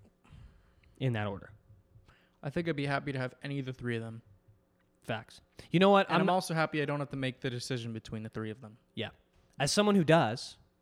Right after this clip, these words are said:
Speaker 1: actually, I have zero Juju shares, but I, I have a lot of Claypool and a lot of Deontay Johnson. Um, I'm going Deontay over Claypool, and if you have Claypool and Juju,
Speaker 2: That's tough, man, 'cause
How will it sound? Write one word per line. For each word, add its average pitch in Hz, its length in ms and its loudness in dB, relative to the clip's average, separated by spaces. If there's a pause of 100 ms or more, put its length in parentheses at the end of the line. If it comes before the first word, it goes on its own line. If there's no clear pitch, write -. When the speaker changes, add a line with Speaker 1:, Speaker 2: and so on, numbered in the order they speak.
Speaker 1:
actually, 160 260 2
I - 40 4
have 147 100 4
zero 135 280 0
Juju 110 300 -2
shares, - 340 -10 (100)
but 135 220 0
I, 131 160 0 (180)
I 123 80 -2
have 127 100 -2
a 120 60 -4
lot 123 220 4
of 135 60 -2
Claypool 123 440 2
and 110 80 -2
a 110 40 -2
lot 110 180 0
of 107 60 -8
Deontay 110 340 -4
Johnson. 104 400 -8 (680)
Um, 107 240 0
I'm 123 140 0
going 123 200 6
Deontay 123 400 2
over 123 240 -2
Claypool, 113 540 0
and 117 100 -4
if 110 120 -6
you 135 60 4
have 160 140 4
Claypool 160 440 4
and 156 220 4
Juju, 170 600 6 (800)
Speaker 2:
That's 160 360 0
tough, 135 280 2
man, 123 140 -6
'cause - 240 -6